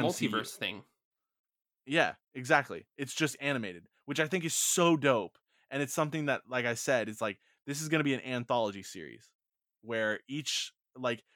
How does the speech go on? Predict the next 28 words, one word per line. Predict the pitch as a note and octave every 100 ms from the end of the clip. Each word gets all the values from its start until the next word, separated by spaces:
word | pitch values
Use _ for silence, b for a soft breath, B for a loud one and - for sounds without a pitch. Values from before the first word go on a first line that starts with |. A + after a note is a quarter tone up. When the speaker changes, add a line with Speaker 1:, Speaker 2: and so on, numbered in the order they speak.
| _ -
Speaker 1:
there | C#3+
may | C#3 C#3 E3
be, | D#3+ E3+
like, | D3+ D#3+ -
two | E3 D3+
episodes | C#3+ C#3+ D#3+ D#3 C3+
that | C3 A2
kind | - A#2 A2+ A2+
of | G#2+
are | G#2+ G#2+
the | G#2
s-, | - -
like, | A2 G2+ - _ _ _ A#2
maybe | A#2 A#2 A2+
it's, | A2
like, | A2+
a | G2
part | - A#2+ G#2+
one | A2
and | G#2+
a | G2
part | - G2+ -
two, | A#2 A#2 C3+ - b b b
but | A2+
most | A#2 B2+ D3
of | D#3+
the | C#3
episodes, | B2 B2 C3 A#2